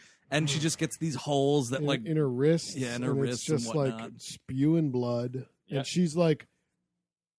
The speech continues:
Speaker 2: looks like she's being electrocuted in this bathtub, the
Speaker 3: Yeah,
Speaker 2: way
Speaker 3: she's
Speaker 2: she's
Speaker 3: being thrown
Speaker 2: flopping
Speaker 3: around.
Speaker 2: around.
Speaker 1: Well, 'cause the lights are flip-flapping all over the place, too. You have no idea what's going on.
Speaker 2: She's
Speaker 1: I was
Speaker 2: so
Speaker 1: like, "Did a toaster fall in? What's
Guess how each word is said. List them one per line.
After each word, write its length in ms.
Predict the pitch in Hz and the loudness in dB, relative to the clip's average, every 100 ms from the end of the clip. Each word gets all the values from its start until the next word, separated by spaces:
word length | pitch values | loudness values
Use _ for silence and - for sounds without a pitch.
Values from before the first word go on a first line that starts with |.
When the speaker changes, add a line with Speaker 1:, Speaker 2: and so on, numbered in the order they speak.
| _ _ | _ _
Speaker 2:
looks 260 | 190 196 254 | 2 4 4
like 120 | 233 | 0
she's 120 | 175 | 0
being 160 | 165 165 | 2 4
electrocuted 680 | 143 165 214 170 - 147 123 | 6 4 2 -4 2 2 2
in 140 | 120 | -2
this 120 | 117 - | -2 -4
bathtub, 800 | 131 151 190 - 131 110 107 110 | -2 0 -2 -4 -6 -6 -10 -4
the 60 | 127 | 2
Speaker 3:
Yeah, 20 | |
Speaker 2:
way 140 | 139 139 | 2 2
Speaker 3:
she's 100 | 139 | 4
Speaker 2:
she's 60 | |
Speaker 3:
being 140 | 185 180 | 4 6
thrown 260 | 151 202 | 8 8
Speaker 2:
flopping 160 | 160 156 | 8 4
Speaker 3:
around. 160 | 160 151 | 6 2
Speaker 2:
around. 320 | 165 110 107 | 0 -4 0
Speaker 1:
Well, 120 | 208 | 2
'cause 200 | 247 370 | 6 4
the 100 | 277 | 6
lights 500 | 302 277 311 392 - | 2 2 2 2 2
are 80 | 254 | 0
flip-flapping 1080 | 196 - - 370 427 - - 220 269 330 294 | 0 -6 0 0 0 -14 -8 -4 -2 0 2
all 200 | 302 311 | 4 4
over 140 | 330 311 | 2 2
the 80 | 311 | 0
place, 280 | 311 320 | 0 0
too. 100 | - | 2
You 80 | 339 | 2
have 140 | 269 247 | 2 0
no 260 | 269 285 | 0 2
idea 320 | 285 254 247 | 2 2 0
what's 160 | 254 208 | 0 -2
going 320 | - 226 226 | -2 -2 -2
on. 360 | 240 339 208 104 | -4 -4 -4 -4
Speaker 2:
She's 220 | 156 - | -6 6
Speaker 1:
I 80 | 208 | 10
was 80 | 285 | 10
Speaker 2:
so 60 | 302 | 8
Speaker 1:
like, 80 | 240 | 6
"Did 120 | 269 | 4
a 60 | |
toaster 560 | 196 - 196 254 - 294 | 4 4 4 4 2 0
fall 340 | - 302 311 | 4 4 4
in? 200 | 349 359 | 2 -2
What's 180 | 349 370 | -2 -4